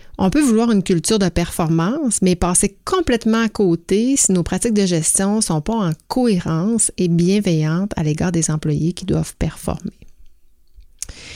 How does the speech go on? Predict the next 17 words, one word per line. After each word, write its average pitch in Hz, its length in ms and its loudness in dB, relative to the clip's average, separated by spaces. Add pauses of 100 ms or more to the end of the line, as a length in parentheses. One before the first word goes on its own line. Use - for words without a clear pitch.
(260)
Donc, 208 140 2
pourquoi 254 260 -2
c'est 185 160 2
si - 380 2
important 180 540 0
d'avoir 190 300 2
une 175 140 2
culture 180 520 -2
saine ? - 520 0 (1300)
En 196 100 2
fait, 285 160 0
c'est 220 80 2
facile, 165 540 0
hein ? 190 120 -4 (120)
C'est - 400 0
une 180 120 2
question 214 640 2